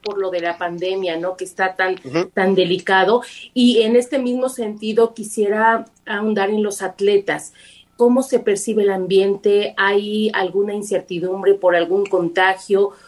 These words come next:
Speaker 1: ¿Cómo, cómo lo están viendo? ¿O están relajados también para sus competencias, no? Porque siempre es el temor de que se puedan contagiar y, bueno, de algún momen-, en algún momento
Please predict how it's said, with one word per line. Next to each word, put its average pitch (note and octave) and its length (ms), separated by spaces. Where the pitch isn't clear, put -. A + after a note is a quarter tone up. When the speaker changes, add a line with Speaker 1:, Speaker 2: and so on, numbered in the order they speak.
Speaker 1:
¿Cómo, A3+ 520
cómo C4 300
lo G#3+ 180
están A3 480
viendo? A#3 520
¿O G#3+ 180
están A3+ 560
relajados B3 640
también A3+ 300
para A3 160
sus - 180
competencias, F3+ 800
no? G3 160
Porque G3 240
siempre A3 300
es A#3 80
el G3 160
temor G3+ 340
de G3+ 140
que G3 80
se G3 160
puedan G#3 340
contagiar G#3 640
y, B3 100
bueno, A3 260
de F#3 180
algún G3+ 320
momen-, G#3+ 580
en G3 160
algún G3+ 260
momento A#3+ 580